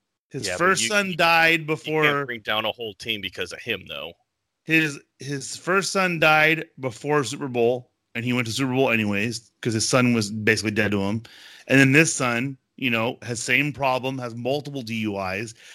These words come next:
Speaker 1: I just felt like, you know, I had a reason to root against him. I have no dog in the race. My team's falling apart, apparently, 'cause, uh, our operations manager just quit today. So that's super.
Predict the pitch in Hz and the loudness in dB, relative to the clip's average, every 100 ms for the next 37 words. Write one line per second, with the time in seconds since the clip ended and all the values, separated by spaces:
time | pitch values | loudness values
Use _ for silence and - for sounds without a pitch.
0 | - - 202 190 160 170 151 139 135 127 | 0 6 6 6 0 -2 -2 0 0 0
1 | 113 _ _ _ - 156 139 131 156 180 | -2 _ _ _ -6 -4 -2 0 4 4
2 | 151 147 147 135 127 127 117 104 110 104 | 4 2 0 -2 -2 -2 -4 -4 -8 -8
3 | - 98 139 180 180 165 160 147 139 139 | -10 -6 2 4 6 4 2 2 2 2
4 | 139 127 123 120 123 - - _ - 120 | 0 0 2 2 0 -4 -14 _ -2 2
5 | 175 175 156 131 - 131 123 117 107 160 | 2 2 -4 -6 -6 -6 -4 -8 -2 2
6 | 139 107 123 113 107 107 113 110 110 95 | 2 0 -2 -2 -2 -4 -4 -4 -8 -8
7 | - - _ - 117 113 113 127 127 117 | -16 -20 _ -6 -2 0 4 6 6 4
8 | 117 127 120 123 110 113 110 107 110 107 | 2 2 0 -6 -6 -6 -4 -6 -6 -6
9 | - - 113 - 110 110 123 120 - 123 | -10 -8 -8 -6 -2 0 0 -4 -8 -4
10 | 110 104 143 - - 135 - 131 143 | -2 2 0 0 -6 -6 -2 -2 -4